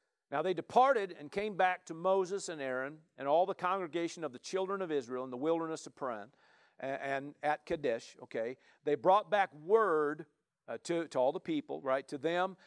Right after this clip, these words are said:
and to all the congregation, and showed them the fruit of the land. And they told him and said, 'We went to the land where you sent us, and it truly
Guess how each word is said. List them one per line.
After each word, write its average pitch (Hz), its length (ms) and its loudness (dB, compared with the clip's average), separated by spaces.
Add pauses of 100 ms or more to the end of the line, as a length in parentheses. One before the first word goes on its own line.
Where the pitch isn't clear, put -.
(100)
and 131 100 -12
to 139 60 -2
all 156 220 4
the 196 80 -2
congregation, 185 760 -2
and 131 160 -12
showed 233 460 2
them 160 300 -2
the 139 100 -6
fruit 196 400 2
of 151 140 -2
the 160 80 0
land. 156 340 -2 (960)
And 147 120 -8
they 165 120 0
told 247 340 4
him 202 140 -2
and 170 80 -8
said, 190 300 2
'We 196 120 -2
went 202 360 4
to 247 100 -6
the 220 120 4
land 170 680 -4 (460)
where 147 160 2
you 175 120 -4
sent 196 360 -4
us, 139 200 -8
and 156 140 -6
it 151 120 -10
truly 254 680 -2